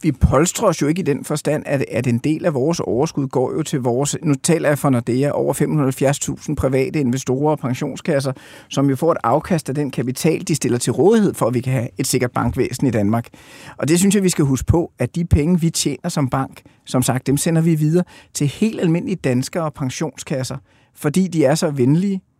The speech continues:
kan man sige. Det er selvfølgelig også, fordi de gerne vil have noget ud af det,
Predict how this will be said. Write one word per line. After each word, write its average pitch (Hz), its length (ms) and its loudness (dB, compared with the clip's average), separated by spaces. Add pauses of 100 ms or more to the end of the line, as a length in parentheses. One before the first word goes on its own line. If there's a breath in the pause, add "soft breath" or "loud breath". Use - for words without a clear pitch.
(460)
kan - 120 -8
man - 60 -4
sige. 175 200 2
Det 180 140 0
er 156 60 -2
selvfølgelig 127 260 0
også, 135 100 0
fordi 147 120 -2
de 139 120 -2
gerne 131 140 2
vil 143 60 2
have 127 80 4
noget 120 140 2
ud 226 180 -2
af 143 180 2
det, 185 80 -6